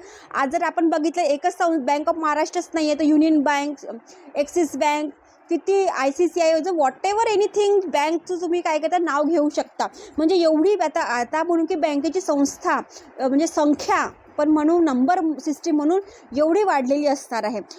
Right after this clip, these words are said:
परंतु अनुभवाच्या कमतरतेमुळे अनेक बँका डुबलेल्या असणार, ते साहजिकच आहे.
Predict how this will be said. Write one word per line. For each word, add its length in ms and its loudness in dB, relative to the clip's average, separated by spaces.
परंतु 340 2
अनुभवाच्या 720 0
कमतरतेमुळे 800 0
अनेक 280 0
बँका 300 -2
डुबलेल्या 460 0
असणार, 280 -8
ते 220 -2
साहजिकच 580 0
आहे. 180 2